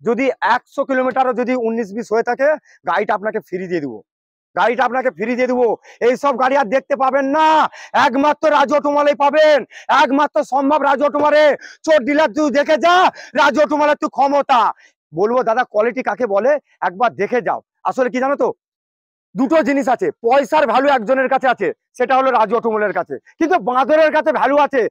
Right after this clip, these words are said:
সেটা হলো কলা। চোর ডিলারকে আমি প্রশ্ন করেছিলাম, "তোমাকে এক ঝুড়ি কলা দিলাম, এক ঝুড়ি কলা দিলাম, সামনে পাঁচশো টাকার নোট দিলাম, আপনি কোনটা নিবেন?" সে বলছে, "আমি কলাটাই আগে খাবো।" আরে সে তো বাঁদর, সে তো বাঁদর,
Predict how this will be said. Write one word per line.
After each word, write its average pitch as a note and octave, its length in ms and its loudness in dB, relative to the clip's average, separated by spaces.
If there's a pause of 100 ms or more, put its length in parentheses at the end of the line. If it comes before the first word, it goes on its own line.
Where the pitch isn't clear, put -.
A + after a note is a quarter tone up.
(160)
সেটা C#4 220 -2
হলো C4+ 140 0
কলা। G#3+ 440 0 (360)
চোর D#4 240 2
ডিলারকে D4+ 340 0
আমি D4 120 0
প্রশ্ন C4+ 380 -2
করেছিলাম, B3 460 0 (180)
"তোমাকে C4+ 240 0
এক B3+ 260 0
ঝুড়ি C#4+ 220 -2
কলা C4 300 2
দিলাম, B3 340 -2 (840)
এক A#3+ 220 2
ঝুড়ি C#4+ 280 0
কলা C#4 240 2
দিলাম, C#4 400 2 (200)
সামনে C#4 360 0
পাঁচশো C4+ 320 -2
টাকার C#4+ 220 0
নোট C4+ 200 0
দিলাম, C4 400 0 (160)
আপনি B3 280 0
কোনটা C#4 320 -2
নিবেন?" C#4+ 360 2 (260)
সে C4+ 80 0
বলছে, C4 200 2
"আমি C#4 180 0
কলাটাই A#3+ 400 0
আগে A#3 200 -2
খাবো।" E3+ 300 -6 (560)
আরে B3 180 0
সে C#4 160 -2
তো C#4+ 100 0
বাঁদর, D#4+ 580 2 (440)
সে D#4 180 0
তো E4+ 140 2
বাঁদর, E4 680 4